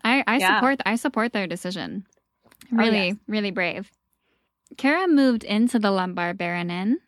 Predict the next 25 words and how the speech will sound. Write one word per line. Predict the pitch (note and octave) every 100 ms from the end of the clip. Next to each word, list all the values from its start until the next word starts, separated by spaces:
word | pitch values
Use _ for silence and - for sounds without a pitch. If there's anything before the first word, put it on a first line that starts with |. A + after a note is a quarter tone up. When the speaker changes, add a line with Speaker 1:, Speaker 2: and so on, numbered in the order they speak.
| - G#3
Speaker 1:
during | G#3+ G#3 G3+
the | F#3+
Fowler's | - A3 D#4 D4+ C#4 B3
ownership | A3 G#3+ G3+ G#3 G3+ B3 -
during | G3+ G#3+ A#3 A3
the |
building's | G3+ G#3 G#3 G#3 G3+ G3+
rundown | G3 G#3 A#3+ A#3+ G#3+ G3+ F#3+ F#3+ G#3 -
time. | G3+ A#2+ - A#3+ - _ _ _ _ -
And | G#3+
this | A#3 C4
was | A#3+
in | A3+
nineteen | G3 F#3+ G3 F#3+
seventy. | F3 E3 D3 F#2 G#3 G3 _ _ _ _ _ _ _ -
And | G3+
it | -
was | F#3 - -
very | F3 F3
trap | A3 G#3+ D#3+
Speaker 2:
Oh. | E3+
Speaker 1:
housey. | D3 - - - - _ _ _ _ _ _ _ -
Speaker 2:
Oh, | A#3 B3+ G3+ -
oh. | C4+ C#4 C4+ A#3+ - _ -
Speaker 1:
Hmm. | G3 G3+ G#3+